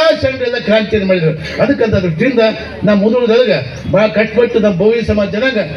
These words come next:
ಮೂರ್ತಿ ಸ್ಥಾಪನೆ ಮಾಡ್ಯಾರ. ಒಳ್ಳೆ ಕೆಲಸ ಮಾಡಿದ್ರಿ, ಒಂದು ದೊಡ್ಡ ಕೆಲಸ ಮಾಡಿದ್ರಿ. ಯಾಕಂದ್ರೆ ಅಲ್ಲಿ ಹೋಗಕ್ ಆಗೋದಿಲ್ಲ. ಅದಕ್ಕೆ ಸಿದ್ದರಾಮೇಶ್ವರ ಧ್ಯಾನ ಮಾಡಿದ್ರೆ ಸಿದ್ದರಾಮೇಶ್ವರ ಅಪ್ಪಟ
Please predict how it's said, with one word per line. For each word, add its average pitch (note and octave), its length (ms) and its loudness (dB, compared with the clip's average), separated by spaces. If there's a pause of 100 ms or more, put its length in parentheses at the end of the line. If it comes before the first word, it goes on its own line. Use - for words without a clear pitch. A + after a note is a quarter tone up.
(140)
ಮೂರ್ತಿ A3 280 2
ಸ್ಥಾಪನೆ G3+ 360 0
ಮಾಡ್ಯಾರ. F3+ 240 2 (420)
ಒಳ್ಳೆ A#3 200 4
ಕೆಲಸ A3+ 260 0
ಮಾಡಿದ್ರಿ, G3 560 0 (120)
ಒಂದು E3+ 140 0
ದೊಡ್ಡ A3 200 0
ಕೆಲಸ A3+ 220 -2
ಮಾಡಿದ್ರಿ. G#3 640 -2
ಯಾಕಂದ್ರೆ A3 360 0
ಅಲ್ಲಿ C4+ 180 2
ಹೋಗಕ್ C4+ 280 0
ಆಗೋದಿಲ್ಲ. A3+ 360 0 (100)
ಅದಕ್ಕೆ A3+ 760 0
ಸಿದ್ದರಾಮೇಶ್ವರ C4 580 2
ಧ್ಯಾನ G#3+ 340 0
ಮಾಡಿದ್ರೆ B3 420 0 (420)
ಸಿದ್ದರಾಮೇಶ್ವರ C4 640 2
ಅಪ್ಪಟ C4 240 2